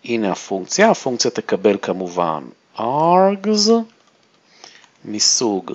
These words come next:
synthetic event, מה שראינו בעולם האיבנטים, ואני רוצה רגע לבדוק אם זה נכון, console log,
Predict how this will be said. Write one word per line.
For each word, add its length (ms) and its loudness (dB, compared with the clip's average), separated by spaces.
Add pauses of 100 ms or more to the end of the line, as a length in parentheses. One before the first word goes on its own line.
(260)
synthetic 2000 -4
event, 680 -6 (800)
מה 120 -8
שראינו 400 -2
בעולם 680 0
האיבנטים, 680 -8 (340)
ואני 420 8
רוצה 240 8
רגע 160 8
לבדוק 380 6
אם 60 -4
זה 120 0
נכון, 360 6 (120)
console 560 -2
log, 360 4